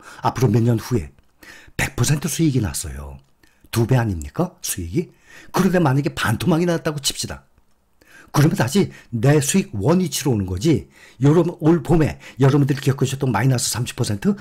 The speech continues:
안 오거든요. 이해를 하시겠죠? 그래서 올 봄에 여러분들이 기록했던 마이너스 최고 수익,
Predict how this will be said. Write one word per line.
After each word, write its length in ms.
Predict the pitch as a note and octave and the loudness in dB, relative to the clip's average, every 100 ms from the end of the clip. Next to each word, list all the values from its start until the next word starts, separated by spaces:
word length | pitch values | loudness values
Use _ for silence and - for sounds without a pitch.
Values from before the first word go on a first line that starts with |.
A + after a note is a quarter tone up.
| - | -8
안 260 | - G3 G3+ | 0 4 6
오거든요. 580 | C#3+ G2+ C#2+ D2+ C#2 - _ _ _ _ _ _ _ _ _ _ _ _ | 4 0 -6 -12 -14 -20 _ _ _ _ _ _ _ _ _ _ _ _
이해를 300 | D3+ C#3 C#3 | 4 4 4
하시겠죠? 500 | A2 G#2 F#2+ - - - - - | 0 -4 -4 -6 -8 -12 -20 0
그래서 560 | C#3 C3 C3+ A#2+ - _ _ _ _ - | 4 4 4 2 -2 _ _ _ _ 2
올 260 | D3+ G3+ | 4 4
봄에 300 | - E3 E3 | 4 2 4
여러분들이 460 | C#3 C3+ C3+ C3+ C#3 | 4 4 2 0 0
기록했던 540 | B2 B2+ A#2 D3+ A#2 - _ _ - | -2 -2 0 0 -2 -4 _ _ -6
마이너스 500 | A2 C#3 C3+ - C3 | 2 6 6 4 -4
최고 420 | - F#3+ G3+ F#3+ | 0 2 4 2
수익, 400 | - D3 A#2+ | 4 4 4